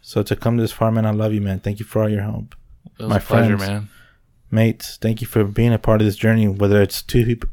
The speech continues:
Speaker 1: two people listening or thirty people listening or a hundred people listening or whatever the amount may be. Thank you for listening. I don't do it for any other reason than to make you a little f-, make you feel a little better if you're going through a rough time.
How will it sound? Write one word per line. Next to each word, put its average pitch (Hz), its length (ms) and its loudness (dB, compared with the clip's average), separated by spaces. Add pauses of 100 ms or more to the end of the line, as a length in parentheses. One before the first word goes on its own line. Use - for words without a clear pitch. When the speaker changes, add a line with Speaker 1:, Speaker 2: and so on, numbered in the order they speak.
(100)
Speaker 1:
two 135 180 4
people 147 300 4
listening 151 480 2 (460)
or 104 120 2
thirty 110 280 4
people 127 300 6
listening 135 480 4
or 104 100 0
a 101 60 0
hundred 120 300 0
people 143 240 4
listening 165 400 2 (360)
or 104 80 -4
whatever 120 300 6
the 127 100 6
amount 131 280 4
may 135 100 2
be. 151 300 0 (720)
Thank 120 240 0
you 117 60 2
for - 120 0
listening. 98 520 0 (200)
I 110 120 0
don't 120 180 4
do 120 220 6
it 123 180 2 (840)
for - 180 -2
any 123 200 4
other 117 160 6
reason 113 280 4
than 98 120 2
to - 120 -8
make 107 240 -2
you 113 100 2
a - 20 0
little 107 180 0
f-, - 140 -16 (240)
make 123 340 -6
you 123 60 -4
feel 117 220 -2
a - 80 -2
little 110 140 0
better 104 360 -2 (380)
if 101 120 -8
you're 107 80 -4
going 107 140 0
through 104 160 2
a 95 40 0
rough 98 180 -4
time. - 240 -8